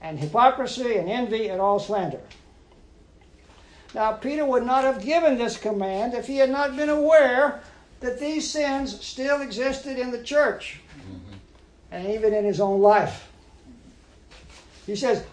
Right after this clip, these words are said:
Speaker 1: "Put these things away." Just like you, you take an old expired driver's license and you put it away in a drawer. Put it away. You don't use it again.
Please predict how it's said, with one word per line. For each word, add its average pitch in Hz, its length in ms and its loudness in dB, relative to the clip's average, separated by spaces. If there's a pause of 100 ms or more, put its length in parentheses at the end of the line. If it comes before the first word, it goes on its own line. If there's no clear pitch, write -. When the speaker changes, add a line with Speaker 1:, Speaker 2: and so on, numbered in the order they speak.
Speaker 1:
"Put 269 300 8
these 262 240 2
things 269 280 0
away." 269 420 4 (480)
Just 247 180 -8
like 247 260 4
you, 233 180 -6 (220)
you 220 120 -12
take 254 260 -2
an 240 80 -4
old 262 260 6
expired 254 600 -2 (140)
driver's 240 480 2
license 262 680 2 (960)
and 202 140 -6
you 202 80 0
put 226 200 -2
it 214 80 0
away 208 220 6
in 202 60 2
a 190 60 -4
drawer. 180 440 6 (1900)
Put - 120 -8
it - 40 -4
away. 240 300 -4 (120)
You 214 80 -14
don't 240 200 -4
use 262 160 -4
it 202 100 0
again. 175 240 -4